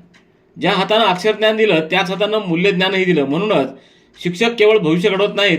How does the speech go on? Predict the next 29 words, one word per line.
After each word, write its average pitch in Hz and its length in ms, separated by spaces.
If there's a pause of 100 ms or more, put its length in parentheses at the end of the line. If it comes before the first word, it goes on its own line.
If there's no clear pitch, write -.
तर 175 140
ते 190 100
संस्काराचा 175 520
वारसा 151 280
टिकवून 175 320
ठेवतात. 135 340 (480)
त्यामुळं 156 500 (280)
शिक्षक 196 280
म्हणजे 214 200
केवळ 208 220
पाठ्यपुस्तकातील 185 800
धडे 165 200
शिकवणारा 180 380
व्यक्ती 165 260
नाही, 151 340
तर 156 100
तो 202 340 (260)
विद्यार्थ्याच्या 175 480
मनात 185 340
विवेक 165 360
आणि 165 200
मूल्यांची 165 480
ज्योत 180 260
प्रज्वलित 170 480
करणारा 180 300
दीपस्तंभ 170 520
असतो, 170 360
असे - 200
उद्गार 143 440